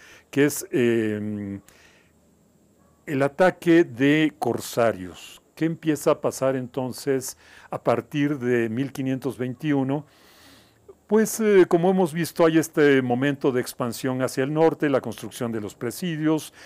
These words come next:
la construcción de muchas iglesias fortaleza, con este doble carácter. Pero, eh, en mil quinientos cincuenta y siete, le-, el enfrentamiento entre Carlos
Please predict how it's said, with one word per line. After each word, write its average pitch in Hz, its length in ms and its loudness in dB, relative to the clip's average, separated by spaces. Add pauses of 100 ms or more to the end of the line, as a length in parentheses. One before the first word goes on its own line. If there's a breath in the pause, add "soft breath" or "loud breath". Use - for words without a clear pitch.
(200 loud breath)
la 147 140 4
construcción 139 560 -4
de 131 120 0
muchas 135 440 -2
iglesias 123 640 -2
fortaleza, 139 1120 -2 (720 loud breath)
con 123 180 -6
este 123 240 -4
doble 123 300 0
carácter. 120 800 0 (400 loud breath)
Pero, 180 560 8
eh, 123 760 2 (120)
en 127 160 -6
mil 185 160 -2
quinientos 165 380 -4
cincuenta 127 480 -6
y 120 80 -4
siete, 143 600 -2 (360 loud breath)
le-, 139 340 -4
el 131 220 -2
enfrentamiento 131 880 -4
entre 117 300 -6
Carlos 156 580 -2